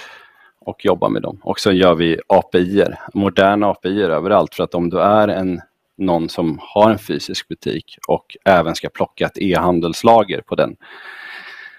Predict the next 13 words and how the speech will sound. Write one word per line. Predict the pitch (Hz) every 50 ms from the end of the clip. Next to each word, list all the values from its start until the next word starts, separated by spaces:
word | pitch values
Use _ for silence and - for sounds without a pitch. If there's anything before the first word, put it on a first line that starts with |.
| _ _ -
det, | 104 98 -
det | - 104 101
blir | 90 92 98 101 98
utmaningar | 92 85 - - 92 85 82 85 87 87 82
i | 82
det. | 85 95 - - - -
Vi | 92 87
har | 82 85 87 87 - -
generellt | 95 90 90 87 87 98 104 101 95 -
sett | - - 90 - - _ _
bara | - 87 92 82 80 82 -
haft, | - 80 - - - - -
eh, | 87 90 85 -